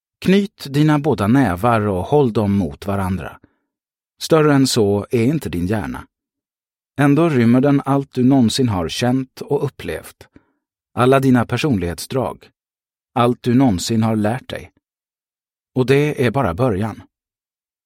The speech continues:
Din hjärna tänker och känner och styr dina rörelser och ser till så att allt i kroppen fungerar som det ska, hela tiden.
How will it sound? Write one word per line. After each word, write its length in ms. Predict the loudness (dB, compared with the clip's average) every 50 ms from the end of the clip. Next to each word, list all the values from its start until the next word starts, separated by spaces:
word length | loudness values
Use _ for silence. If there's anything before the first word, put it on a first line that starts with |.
| _ _ _ _ _ _ _ _ _ _ _ _ -6
Din 220 | 0 2 2 2
hjärna 340 | 4 2 2 2 2 0 -2
tänker 480 | -2 -2 -2 0 0 -2 -2 -2 -2 -2
och 80 | -2
känner 480 | -2 -2 -4 -4 -4 -4 -4 -4 -4 -4
och 120 | -6 -6
styr 500 | -6 -6 -4 -2 0 2 2 2 0 0
dina 280 | 2 2 2 2 2 2
rörelser 640 | 2 0 0 0 0 -2 -2 -4 -2 0 0 0 -2 -6 -18 -20 -20 -20
och 400 | -8 -2 2 2 4 4 2 0
ser 160 | -2 -4 -2
till 300 | 0 2 2 2 2 0
så 120 | -2 -2
att 240 | -2 -4 -4 -6 -8
allt 300 | -6 -4 -4 -4 -4 -8
i 60 | -8
kroppen 420 | -4 -4 -4 -4 -2 -2 -2 -2 0
fungerar 460 | 0 0 0 0 -2 -2 -2 -4 -4
som 160 | -2 0 0
det 80 | 0 0
ska, 340 | -4 -4 -4 -6 -6 -8 -12 _ _ _ _ _ _ _ _
hela 320 | -2 -2 -2 -2 -2 -6
tiden. 360 | -6 -8 -10 -8 -8 -12 -14